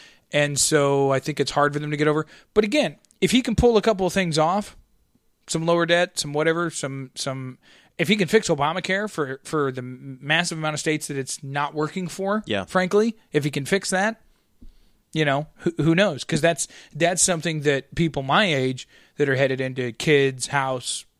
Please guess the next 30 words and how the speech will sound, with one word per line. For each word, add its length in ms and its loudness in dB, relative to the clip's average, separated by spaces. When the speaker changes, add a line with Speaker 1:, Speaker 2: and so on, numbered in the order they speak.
Speaker 1:
car, 460 2
you 100 -6
know, 260 -6
normal 500 -2
life, 440 -2
that's 200 2
something 240 -2
that 60 -8
we 100 0
start 200 0
seeing. 160 -4
We're 60 -6
like, 140 -6
"Oh, 200 -6
on 100 -14
my 100 -14
taxes, 340 -10
what, 180 -12
what 180 -8
is 120 -6
this? 240 -4
I 80 -10
get, 140 -6
I 40 -14
have 100 -16
to 80 -18
pay 240 4
for 120 4
this." 380 -10
Speaker 2:
Yeah. 200 -10